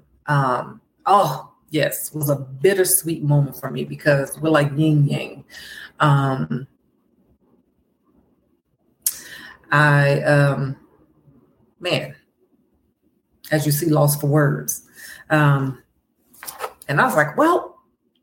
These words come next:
do I continue this? Should I continue this?" You know? And God was like, "Dawn, this is part of your calling. This is what you're here on earth to do. So let's talk about change, guys."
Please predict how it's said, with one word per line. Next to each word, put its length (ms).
do 160
I 80
continue 500
this? 240
Should 160
I 120
continue 500
this?" 340
You 200
know? 340
And 120
God 220
was 140
like, 260
"Dawn, 340
this 200
is 80
part 260
of 100
your 140
calling. 580
This 180
is 140
what 180
you're 140
here 160
on 220
earth 340
to 80
do. 520
So 200
let's 180
talk 220
about 260
change, 500
guys." 580